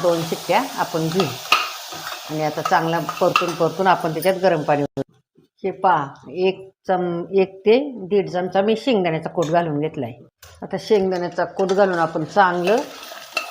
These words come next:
मिक्स करून घेतलंय पहा. आणि आता आपण याच्यात काय करणार आहे, वरून गरम पाणी टाकून घेणार आहे आणि गरम पाणी टाकल्याच्या नंतर चांगले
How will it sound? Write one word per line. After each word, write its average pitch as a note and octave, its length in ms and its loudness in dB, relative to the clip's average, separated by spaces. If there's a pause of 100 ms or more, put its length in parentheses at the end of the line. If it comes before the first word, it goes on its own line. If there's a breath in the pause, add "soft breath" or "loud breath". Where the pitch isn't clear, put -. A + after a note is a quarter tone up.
(100)
मिक्स G3 340 0
करून D#3+ 360 2
घेतलंय E3 320 0
पहा. - 240 0 (560)
आणि E3 160 2
आता F3 200 6
आपण G3 240 4
याच्यात F#3+ 260 -4
काय F#3+ 120 0
करणार G3 340 2
आहे, F3 100 4
वरून F#3+ 360 2 (280)
गरम F3+ 220 4
पाणी F#3 320 4 (240)
टाकून F#3 320 2
घेणार D#3+ 280 0
आहे A#2+ 140 -8 (840)
आणि F#3+ 280 0 (2000)
गरम G3 220 -2
पाणी G3+ 240 -2
टाकल्याच्या G3+ 340 2
नंतर F#3 380 -2
चांगले F#3 520 2